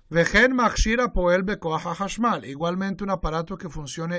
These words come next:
eléctricamente. ¿Cómo? Telefón, teléfono, radio, eh, eh, un estéreo, pa'amon vejadome, la, el timbre,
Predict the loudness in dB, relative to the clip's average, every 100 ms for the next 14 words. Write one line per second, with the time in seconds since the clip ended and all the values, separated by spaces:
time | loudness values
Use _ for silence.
0 | -8 -4 -4 -4 -8 -6 -2 -2 -4 -10
1 | -20 _ _ _ _ _ _ _ _ _
2 | _ _ _ _ _ _ _ _ 4 4
3 | 4 0 -10 _ _ _ -14 -10 -10 -6
4 | 2 4 6 4 2 -2 0 0 2 0
5 | -2 -4 -4 -6 0 2 4 2 0 0
6 | -2 -6 _ _ _ -14 -10 -10 -10 -12
7 | -12 -10 -12 -12 -14 -16 -18 -20 -16 -12
8 | -2 -2 2 2 4 2 0 -2 -8 _
9 | _ _ _ -6 -4 0 2 2 2 -2
10 | -4 -4 -4 -4 -8 -10 -10 -10 -14 -16
11 | -16 -4 4 6 4 2 -2 -4